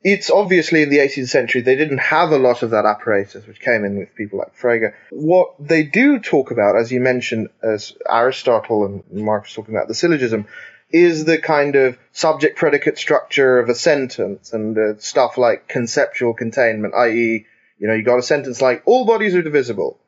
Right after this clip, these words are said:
This is straight Kant, but it's very important for Hegel. You want to talk about whether the predicate divisibility is contained in the definition of the subject, body. And this is how Kant gets into stuff like analytic judgments or synthetic judgments.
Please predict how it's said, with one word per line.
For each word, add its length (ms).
This 200
is 80
straight 340
Kant, 420
but 120
it's 100
very 160
important 340
for 80
Hegel. 320
You 120
want 180
to 60
talk 180
about 240
whether 160
the 140
predicate 580
divisibility 880
is 100
contained 640
in 80
the 80
definition 540
of 80
the 80
subject, 680
body. 480
And 260
this 160
is 120
how 160
Kant 360
gets 260
into 180
stuff 280
like 240
analytic 580
judgments 580
or 20
synthetic 500
judgments. 600